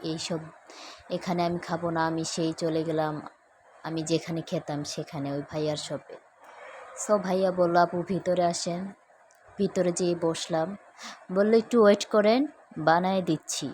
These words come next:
So, আমরা বসলাম, বসে ওয়েট করছি কখন আসবে সেই আমার কাঙ্ক্ষিত ফালুদা। ফালুদার জন্য আমি বসে আছি,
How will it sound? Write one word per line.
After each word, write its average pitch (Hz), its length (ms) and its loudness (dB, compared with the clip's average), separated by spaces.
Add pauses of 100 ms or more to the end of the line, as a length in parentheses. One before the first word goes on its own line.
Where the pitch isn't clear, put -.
(640)
So, 214 80 8
আমরা 185 260 6
বসলাম, 175 720 2 (180)
বসে 170 300 2
ওয়েট 175 240 2
করছি 165 560 -4 (240)
কখন 175 320 0
আসবে 165 320 -4
সেই 165 300 0
আমার 160 240 -2
কাঙ্ক্ষিত 160 420 -6
ফালুদা। 147 600 -2 (680)
ফালুদার 180 400 2
জন্য 170 260 -2
আমি 165 280 -2
বসে 165 320 -2
আছি, 151 440 -4